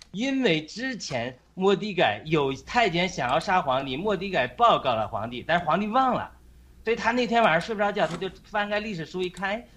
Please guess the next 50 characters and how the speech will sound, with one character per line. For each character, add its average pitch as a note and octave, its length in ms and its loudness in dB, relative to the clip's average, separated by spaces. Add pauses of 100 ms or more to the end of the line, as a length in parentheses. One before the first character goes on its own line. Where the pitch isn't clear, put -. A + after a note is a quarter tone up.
(160)
这 A#3 80 -12
个 A3+ 60 -6
莫 A#3 140 -2
迪 A#3+ 80 -6
改 F3 160 4
做 - 160 -4
过 G4 80 -2
这 A4 140 0
个 F#4+ 80 2
好 A#2+ 220 0
事 B2+ 180 -6
呢， G#2+ 160 -2 (300)
都 A3 100 -4
忘 C4+ 320 0
了。 A2+ 240 -2 (680)
他 A3+ 100 -2
说 A#3+ 220 4 (580)
：“这 A#3 100 -2
个 A3 80 6
要 F#3 140 8
奖 C3+ 240 0
赏 C#3 120 -2
一 B2 40 -2
下 A#2 100 -2
莫 A#2 140 -4
迪 A#2 80 -6
改。” G#2 180 -8
所 D#3 140 -4
以 - 20 -6
他 D3+ 120 -8
就 D3+ 140 -2
问 D3 340 0
哈 D3+ 180 -2
曼 D#3+ 160 2
这 E3+ 80 0
个 F3+ 80 -2
问 C#3 160 -4
题， F#2 140 -18
哈 A3+ 180 2
曼 A#3 320 2
以 C3+ 60 -12
为 F3+ 180 2
是 G#3 220 -6
要 F#3 180 4
奖 F3+ 260 2
赏 G#3+ 120 2
他 A#3+ 100 0
自 A#3 220 -10
己 C#3+ 100 -6
的， G2+ 140 -8